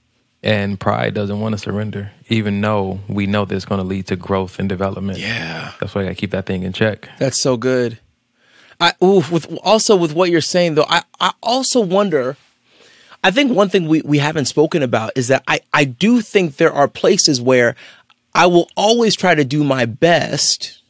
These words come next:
Speaker 1: Mm-hmm.
Speaker 2: th-, to work with other people in places where it's not sin for me.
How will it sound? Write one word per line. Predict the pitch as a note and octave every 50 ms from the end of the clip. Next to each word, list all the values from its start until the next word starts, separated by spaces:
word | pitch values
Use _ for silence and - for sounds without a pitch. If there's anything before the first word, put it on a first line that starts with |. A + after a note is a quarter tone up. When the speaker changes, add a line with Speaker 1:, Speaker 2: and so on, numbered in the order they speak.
| _ _ _ _ _ _ _ _ _ _ _ - -
Speaker 1:
Mm-hmm. | A2 G2+ G#2 G#2+
Speaker 2:
th-, | A2+ A#2+ _ _ _ _ _ _ _ _ _ _ -
to | - - F#3+ D#3 B2+ A#2 -
work | F3 F#3 F#3 - - -
with | C3+ C3 - - -
other | B2+ B2 A#2+ A2+ G#2+
people | _ - - - C3 A#2 - - - - - _ _ _ _ _ _ _ _ _ _ _ _ _ _ _ -
in | D#3+ D#3 C3
places | - - F#3 F#3 - - E3 D3
where | C#3 C#3+ D3 C#3+ C3+ C3 - _ _ _ -
it's | C#3+ C#3 - E3+
not | D3+ B2+ A#2+ G2 -
sin | - C#3+ B2 A2
for | G2+ - A#2+
me. | A#2 - - - _